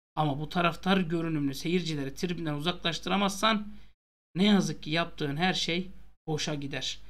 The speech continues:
Haftalardır Ali Koççu yaftası yapıştırıldı üstüme ve haftalardır Ali Koç'u,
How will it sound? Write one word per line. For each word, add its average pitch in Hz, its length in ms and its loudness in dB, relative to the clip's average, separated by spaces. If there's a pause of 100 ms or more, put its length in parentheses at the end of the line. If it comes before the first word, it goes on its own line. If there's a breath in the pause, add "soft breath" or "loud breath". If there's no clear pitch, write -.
(520 soft breath)
Haftalardır 208 960 8 (800)
Ali 208 220 4
Koççu 220 680 4
yaftası 175 680 0
yapıştırıldı 185 640 2
üstüme 143 520 -2 (300)
ve 185 120 2
haftalardır 180 680 2
Ali 185 220 2
Koç'u, 175 480 -4